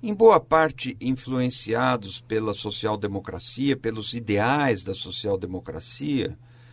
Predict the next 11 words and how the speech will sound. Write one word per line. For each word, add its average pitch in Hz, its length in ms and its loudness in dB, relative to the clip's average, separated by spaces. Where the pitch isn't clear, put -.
procuraram 156 760 6
prestigiar 135 1160 4
um 233 120 8
modelo 151 580 8
de 117 100 -10
comunicação 123 800 -2
social 170 540 0
que 220 140 0
não 220 280 6
tivesse 175 720 0
vínculo 127 1000 -2